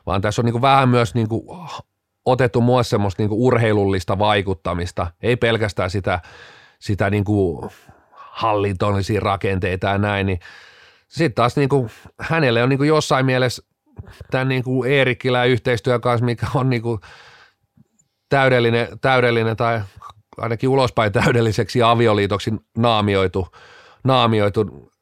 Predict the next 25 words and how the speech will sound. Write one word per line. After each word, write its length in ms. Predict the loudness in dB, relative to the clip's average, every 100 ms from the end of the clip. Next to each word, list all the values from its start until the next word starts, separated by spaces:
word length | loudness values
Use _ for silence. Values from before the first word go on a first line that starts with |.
| _ _ -2
yhtä-, 400 | 0 2 0 0
yhtälö, 520 | 2 2 2 0 0
niin 360 | -2 -4 -6 -16 _ _ _ _ _ _ _ _ _ _ _ _ _ _ _ -10
osa 200 | -4 -2
mielestä 400 | -2 -4 -2 0
on 60 |
varmaan 320 | 0 0 0 2
ihan, 220 | 0 -2 -6 -2
ihan 200 | -2 0
päin 220 | 0 0
helvettiä 500 | 0 0 -2 -4 -6
tää, 140 | -4 -8 -10 -16 -20 -6
tää, 220 | 0 2 0
että 160 | -2
Kyösti 340 | 0 0 0 0
Lampinen 420 | 0 0 -2 -2
koko, 260 | -4 -4 -6
edes 300 | -2 -2 2
löytyy 440 | 2 2 0 -2
listalta 440 | -4 -6 -6 -6
täältä. 380 | -6 -6 -6 -8 -12 _ -20 _ -8
Mut 120 | -4
itse 180 | 0 0
asiassa 180 | -2 0
hauskaa, 460 | 0 0 0 -4